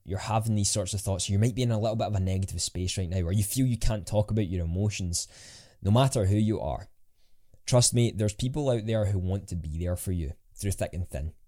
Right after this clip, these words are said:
everything that you do. There's good people in this world, and there's people who want to see you develop yourself further.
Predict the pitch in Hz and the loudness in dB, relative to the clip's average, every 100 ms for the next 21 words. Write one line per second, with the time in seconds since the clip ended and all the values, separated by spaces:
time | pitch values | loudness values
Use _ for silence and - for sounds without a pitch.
0 | - 101 104 95 92 73 80 76 73 - | -4 0 2 2 -2 -2 -4 -4 -8 -8
1 | - _ - - 104 98 143 147 127 131 | -20 _ -20 0 2 4 4 4 2 0
2 | 135 131 127 117 107 - - - 98 95 | 0 2 0 -2 -6 -10 -18 -8 -6 -4
3 | 123 131 123 98 101 104 87 - 101 98 | -2 0 0 0 0 -2 -4 -2 0 0
4 | 98 85 - - - _ - 90 98 104 | 0 -2 -6 -18 -20 _ -6 0 2 2
5 | 87 85 92 - 82 - 85 87 92 - | 0 -2 -2 0 -2 -4 -2 0 -2 -4